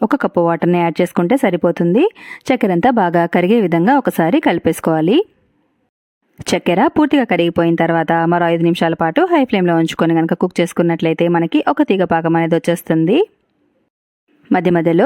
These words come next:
చెక్ చేసుకుంటూ ఉండాలి. మరి ముదురు పాకం వచ్చిందంటే మాత్రం మనకి మైసూర్ పాక్ అనేది గట్టిగా అవ్వడమే కాదు, డార్క్‌గా అయిపోతుంది. చూస్తున్నారు కదా, ఇది పర్ఫెక్ట్ కన్సిస్టెన్సీ. అంటే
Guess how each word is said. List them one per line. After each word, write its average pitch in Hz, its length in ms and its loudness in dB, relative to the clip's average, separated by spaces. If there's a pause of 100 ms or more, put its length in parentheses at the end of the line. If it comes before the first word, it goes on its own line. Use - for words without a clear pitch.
(140)
చెక్ 226 180 -2
చేసుకుంటూ 175 460 0
ఉండాలి. 165 240 2 (120)
మరి 175 180 0 (140)
ముదురు 220 260 2
పాకం 233 240 0
వచ్చిందంటే 170 460 0 (120)
మాత్రం 165 320 0
మనకి 165 300 0 (600)
మైసూర్ 240 300 0
పాక్ 170 200 -2
అనేది 165 240 2 (160)
గట్టిగా 180 320 0
అవ్వడమే 170 360 0
కాదు, 165 200 2 (140)
డార్క్‌గా 175 380 0
అయిపోతుంది. 170 440 0
చూస్తున్నారు 202 400 0
కదా, 262 120 0 (120)
ఇది 254 100 2 (120)
పర్ఫెక్ట్ 208 340 -2
కన్సిస్టెన్సీ. 175 480 -2 (120)
అంటే 247 180 0